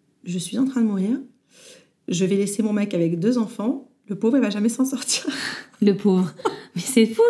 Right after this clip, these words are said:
Speaker 2: ça.
Speaker 1: Ah, mais j'ai vraiment pensé ça. J'étais en train de dire, « Je suis en train de mourir, là. »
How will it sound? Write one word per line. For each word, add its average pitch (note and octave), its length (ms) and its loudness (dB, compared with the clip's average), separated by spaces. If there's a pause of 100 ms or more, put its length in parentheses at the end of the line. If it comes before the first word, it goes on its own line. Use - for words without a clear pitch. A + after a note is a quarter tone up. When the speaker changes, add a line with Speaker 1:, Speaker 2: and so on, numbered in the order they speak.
Speaker 2:
ça. C4 100 6
Speaker 1:
Ah, - 800 -2 (100)
mais F#4+ 60 4
j'ai F4+ 100 4
vraiment E4+ 320 2
pensé E4+ 300 2
ça. E4+ 120 2
J'étais D#4+ 140 0
en A3+ 80 2
train A#3 140 -2
de A#3 100 2
dire, « - 80 0
Je A#3+ 60 0
suis F#3+ 180 -8
en B3+ 40 -2
train C#4 180 -4
de E4 60 2
mourir, C4 260 2
là. » F3 200 -6